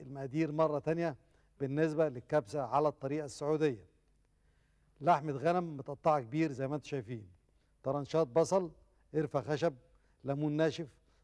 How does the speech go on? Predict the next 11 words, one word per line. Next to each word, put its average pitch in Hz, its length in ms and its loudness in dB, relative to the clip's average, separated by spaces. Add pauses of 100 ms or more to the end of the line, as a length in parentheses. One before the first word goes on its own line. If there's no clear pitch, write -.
(120)
طماطم، 151 460 2
فلفل 139 320 -6
رومي، 147 400 -2
كوسة، 156 480 -2 (340)
جزر، 143 420 2
فلفل 135 400 -6
حار، 165 340 2 (440)
اتنين 156 280 -4
علبة 147 280 0 (300)
طماطم 139 380 0
جاهزة، 156 400 4